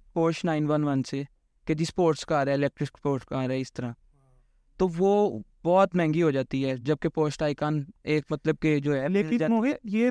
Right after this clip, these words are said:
Speaker 2: تو گاڑیاں، یہ تو مینوفیکچررز وہ ہیں جو سپر کارز اور ہائپر کارز پروڈیوس کرتے ہیں۔ ان میں عام بندے کا کیا فائدہ ہے؟ مطلب وہ کیسے اپنی الیکٹرک گاڑی
Speaker 1: پاکستان
Speaker 2: لینا چاہے؟
Speaker 1: پاکستان میں گاڑی تو کوئی سستی نہیں رہی۔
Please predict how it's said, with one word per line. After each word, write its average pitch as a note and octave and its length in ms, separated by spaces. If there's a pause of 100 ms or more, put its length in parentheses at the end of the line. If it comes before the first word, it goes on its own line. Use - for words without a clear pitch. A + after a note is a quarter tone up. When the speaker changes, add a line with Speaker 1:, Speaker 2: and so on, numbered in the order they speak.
Speaker 2:
تو C4 120
گاڑیاں، G3+ 580
یہ G3 180
تو G#3+ 140
مینوفیکچررز F3+ 760
وہ E3 260
ہیں G#3 60
جو A3 180
سپر F3 420
کارز F3+ 440
اور E3+ 560
ہائپر D3+ 280
کارز F3+ 280 (100)
پروڈیوس D#3 400
کرتے D#3+ 360
ہیں۔ G#3 160
ان G3 180
میں B3 360 (140)
عام G3 320
بندے A3 260
کا F#3 140
کیا E3+ 200
فائدہ C#3 340
ہے؟ D3+ 60
مطلب E3+ 360
وہ G3+ 100
کیسے G3+ 340
اپنی E3 280
الیکٹرک D3+ 480
گاڑی C#3+ 380
Speaker 1:
پاکستان D3+ 380
Speaker 2:
لینا D#3+ 240
چاہے؟ C#3+ 200
Speaker 1:
پاکستان D#3 560
میں D#3 220
گاڑی C#3 280
تو D3+ 160
کوئی C#3+ 180
سستی C3 320
نہیں C3 140
رہی۔ B2 200